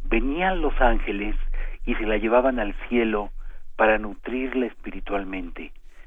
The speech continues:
depositándola después en su cueva en las rocas. Desde que están en el seminario, cuando los impulsos eróticos son más vehementes,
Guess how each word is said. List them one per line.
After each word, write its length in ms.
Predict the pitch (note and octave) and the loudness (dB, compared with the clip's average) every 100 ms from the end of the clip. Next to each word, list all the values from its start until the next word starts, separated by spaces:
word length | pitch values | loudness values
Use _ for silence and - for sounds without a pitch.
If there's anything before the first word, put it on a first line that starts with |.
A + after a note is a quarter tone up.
| - - | -6 -2
depositándola 800 | A2 A2 - - A#2 A#2 A#2 G2 | -2 -2 -6 0 0 2 -2 -4
después 500 | F2 - - A2 A2+ | -8 -10 -4 -2 -2
en 160 | G2+ - | -8 -10
su 80 | |
cueva 380 | - - G#2 G2 | -10 0 0 0
en 80 | F#2 | -2
las 180 | F2 - | -2 -2
rocas. 360 | E2+ - - E2+ - - - - - - - - - - - | -6 -6 -8 -10 -14 -18 -16 -14 -12 -10 -10 -10 -10 -12 2
Desde 280 | - B2 B2+ | 4 4 2
que 100 | A2+ | 0
están 240 | - F#3 | 0 0
en 120 | A3 | 2
el 140 | D3+ - | 0 -2
seminario, 680 | G#2+ G2 F#2+ F2 G2 D#3 F#3 - - - - - - | -4 -2 -2 -2 -2 -4 -6 -12 -14 -14 -16 -18 -12
cuando 280 | - B2 A#2+ | 6 6 6
los 140 | A#2 A2+ | 0 0
impulsos 580 | A#2+ A2+ - D#3 - - | -4 -6 -2 -2 0 -4
eróticos 520 | A#2 A#2 B2+ - A#2 | 0 0 -2 -4 -6
son 180 | A2+ A#2 | -4 0
más 200 | A2+ A2+ - | 4 2 2
vehementes, 680 | G#2 F#2+ F#2 G2 F#2 G#2+ B2+ | -2 -2 -2 -6 -6 -4 -4